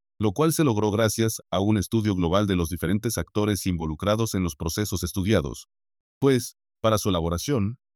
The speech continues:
las fuentes primarias consultadas fueron los acervos documentales de la Hemeroteca Física y Digital de la Biblioteca Nacional de Costa Rica, B N C R, el Archivo Nacional de Costa Rica,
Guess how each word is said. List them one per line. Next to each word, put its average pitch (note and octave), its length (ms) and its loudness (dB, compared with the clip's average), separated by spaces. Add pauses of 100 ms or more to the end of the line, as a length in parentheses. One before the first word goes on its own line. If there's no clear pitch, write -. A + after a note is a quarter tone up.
(120)
las A#2+ 200 0
fuentes D#3 380 -2
primarias F#2 480 0
consultadas G2 720 -2
fueron A2 260 -2
los F#2 200 -4
acervos A#2 380 -4
documentales G2 680 -2
de F#2 100 -4
la E2+ 80 -2
Hemeroteca D#2 540 -4
Física F2+ 500 -4
y F2 60 0
Digital G2 520 -2
de A#2+ 120 -2
la G2 80 0
Biblioteca E2 480 -4
Nacional F2+ 480 -2
de E2 100 -4
Costa G2+ 320 -4
Rica, F2 380 -4 (260)
B A#2+ 280 4
N D2 200 -2 (400)
C A#2+ 380 0
R, D#2+ 220 -2 (360)
el A#2 140 2
Archivo D#3+ 340 0
Nacional F#2+ 460 -2
de E2 80 0
Costa G2 340 -4
Rica, F2 380 -4